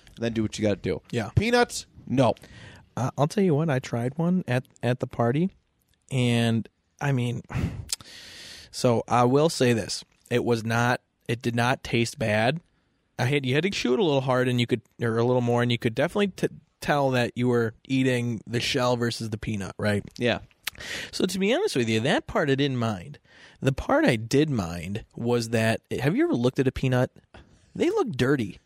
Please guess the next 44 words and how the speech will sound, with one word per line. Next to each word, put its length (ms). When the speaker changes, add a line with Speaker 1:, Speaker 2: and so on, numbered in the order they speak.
Speaker 1:
They 100
do 180
look 120
Speaker 2:
They, 100
Speaker 1:
dirty. 160
Speaker 2:
they're 100
dirty 380
looking. 300
Speaker 1:
They 120
are 100
dirty. 440
They're 140
not 180
a 120
very 220
clean 320
nut. 260
Speaker 2:
They're 200
not. 260
So, 500
uh, 340
that's, 380
I, 200
you 140
know, 140
when 240
I 80
look 180
at 80
the 80
peanut, 560
I 140
don't 240
wanna 200
eat 200
it 60
because 200
it 60
looks 200
disgusting. 540
But 140
then 200
when 100
I, 160